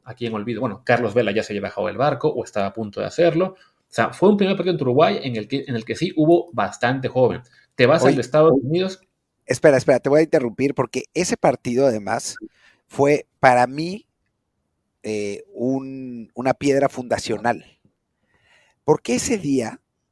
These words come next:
Speaker 2: eh, yo vi el partido en vivo, eh, que, que es, es raro, ya no me acuerdo dónde estaba ese, ese día. Eh, lo vi en vivo y lo vi por Azteca.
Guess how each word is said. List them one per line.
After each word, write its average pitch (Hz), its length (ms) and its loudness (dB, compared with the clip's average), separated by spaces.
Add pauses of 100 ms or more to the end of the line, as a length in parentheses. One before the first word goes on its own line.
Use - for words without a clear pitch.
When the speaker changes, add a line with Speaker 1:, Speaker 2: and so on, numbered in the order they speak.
(800)
Speaker 2:
eh, 101 340 -6 (460)
yo 131 160 2
vi 135 100 0
el 143 100 0
partido 127 420 -4
en 110 100 -12
vivo, 113 360 -4 (540)
eh, - 220 -14
que, - 160 -16 (180)
que 113 120 -8
es, 101 280 -12
es 110 160 -6
raro, 113 220 0
ya 123 120 -2
no 143 60 -8
me 131 80 -4
acuerdo 123 220 -2
dónde 117 160 -4
estaba 107 500 0
ese, - 340 -16
ese 107 220 -8
día. 101 240 -10 (120)
Eh, 104 140 -10
lo 107 180 -4
vi 147 100 0
en 156 100 -6
vivo 131 340 -2 (380)
y 117 120 -6
lo 113 100 2
vi 123 100 -2
por 127 180 -2
Azteca. - 460 -6